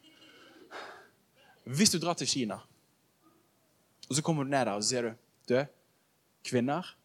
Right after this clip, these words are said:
må ha akkurat samme stemmerett som menn.» Eller dra til Saudi-Arabia. «Kvinner må ha akkurat samme stemmerett som menn.» Og så sier du, «Dette må jo dere, altså, come on, liksom.»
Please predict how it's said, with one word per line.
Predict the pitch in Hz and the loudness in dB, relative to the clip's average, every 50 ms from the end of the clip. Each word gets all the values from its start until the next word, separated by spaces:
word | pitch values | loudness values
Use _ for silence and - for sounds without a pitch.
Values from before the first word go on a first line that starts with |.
| _ - | _ -10
må | - 123 113 | -6 -4 -4
ha | 117 - - - | -2 -2 -2 -2
akkurat | - - - 113 110 - | -2 -8 -12 -4 0 0
samme | - 107 98 101 104 | 0 0 -2 0 0
stemmerett | - - - 92 92 95 - 98 - - - - - | 0 0 0 -8 -12 -12 -12 -12 -14 -14 -4 0 0
som | - 107 101 | 0 0 0
menn.» | 92 92 - | -6 -6 -2
Eller | - 143 147 | 0 0 0
dra | 143 156 139 | 0 0 4
til | - - 127 | 4 4 4
Saudi-Arabia. | 110 90 82 78 78 - - - _ - - - - - - | 2 -2 -4 -8 -10 -12 -14 -18 _ -18 -16 -16 -16 -10 -6
«Kvinner | - 147 175 190 214 202 | 0 0 2 4 4 4
må | 170 147 131 131 | 4 6 6 4
ha | - | 4
akkurat | - - - 127 - | 2 -2 2 4 4
samme | - 110 110 120 117 | 4 4 2 2 2
stemmerett | - - 113 104 113 107 101 - - | 2 2 2 0 0 -2 -2 0 0
som | - 101 | 0 0
menn.» | 95 - - - _ _ _ _ _ _ _ _ _ _ _ _ _ _ _ _ _ _ - - - | -4 -6 -8 -14 _ _ _ _ _ _ _ _ _ _ _ _ _ _ _ _ _ _ -12 -10 -4
Og | - | 0
så | 160 | 2
sier | 147 143 135 | 2 4 2
du, | 131 127 170 170 | 6 6 4 4
«Dette | - 180 170 | 6 4 4
må | 147 151 151 | 6 8 8
jo | 131 | 6
dere, | 123 120 - - | 6 2 0 0
altså, | 139 139 - 143 - | 2 0 0 0 -4
come | - 156 151 131 | -6 -6 -6 -6
on, | 110 101 | -6 -6
liksom.» | 101 - - - | -4 -4 -4 -4